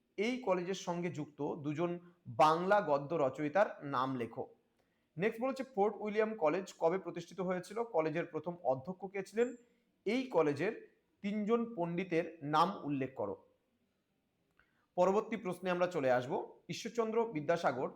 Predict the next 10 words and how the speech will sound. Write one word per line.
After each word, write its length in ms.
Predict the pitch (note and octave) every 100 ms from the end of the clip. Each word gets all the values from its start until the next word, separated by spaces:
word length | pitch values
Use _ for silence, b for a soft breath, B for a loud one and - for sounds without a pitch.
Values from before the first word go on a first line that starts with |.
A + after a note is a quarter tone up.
| - _
তার 160 | D#3 D3+ C3
বেতাল 280 | D#3 D#3 G#3 G#3+
পঞ্চবিংশতি, 800 | D#3+ D#3+ D#3+ G3+ F#3+ G3 G3+ G3 G#3+ - _ _ _ _
সীতার 320 | - F#3+ E3+ D3+
বনবাস 380 | D3+ D3+ E3 G3+ - - b b b -
ও 60 | A#3 -
ভ্রান্ত 280 | C#3+ E3 E3+ D#3
বিলাস 260 | A#2+ B2+ - B2+
গ্রন্থগুলি 540 | B2 F#3 G3+ A3+ F3+ D#3 - -
কোন 140 | G#3+